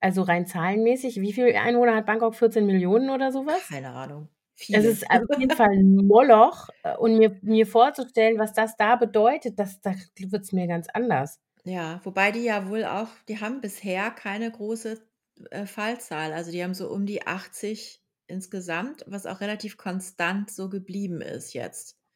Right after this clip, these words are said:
Speaker 1: Ja, du weißt halt nie, das siehst du ja jetzt erst. Ähm, das ist natürlich, das sind jetzt auch wieder solche, äh, äh, Informationen aus allen möglichen Artikeln und so weiter.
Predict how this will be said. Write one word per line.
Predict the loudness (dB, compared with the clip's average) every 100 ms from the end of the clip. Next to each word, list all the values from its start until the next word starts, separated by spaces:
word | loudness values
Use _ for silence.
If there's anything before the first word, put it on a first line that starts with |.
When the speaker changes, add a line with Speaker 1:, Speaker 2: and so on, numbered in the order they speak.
| _ -20 -16 -4
Speaker 1:
Ja, | -2
du | 0
weißt | 0 0 -2
halt | 0
nie, | 4 4 4
das | 2
siehst | 2 -4 0
du |
ja | 0
jetzt | 2 0 -2
erst. | -2 2 2 0 -8
Ähm, | -4 -2 -2 -2
das | -4 -4
ist | -6
natürlich, | -4 -4 -4
das | -4
sind | -4
jetzt | -4 -4
auch | 0
wieder | 2 2
solche, | 0 -2 -2
äh, | -2 -2 -2 0 0 -2 -4
äh, |
Informationen | -4 -4 -2 -4 -2 0 0 0
aus | -2 -4 -2
allen | -2 -2
möglichen | -4 -6 -6 -6
Artikeln | -6 -4 0 2 0
und | -2
so | -8 -2
weiter. | 0 2 -2